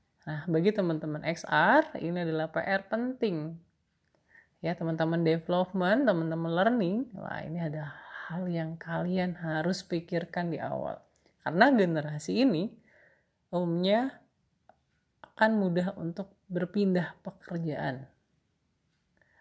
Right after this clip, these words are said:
Artinya, apa yang harus kita optimalkan? Ya, kontribusi mereka. Jadi orientasi corporate bukan hanya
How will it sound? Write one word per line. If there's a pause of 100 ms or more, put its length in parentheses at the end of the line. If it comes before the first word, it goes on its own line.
Artinya, (880)
apa
yang
harus
kita
optimalkan? (1120)
Ya, (240)
kontribusi
mereka. (960)
Jadi
orientasi
corporate
bukan
hanya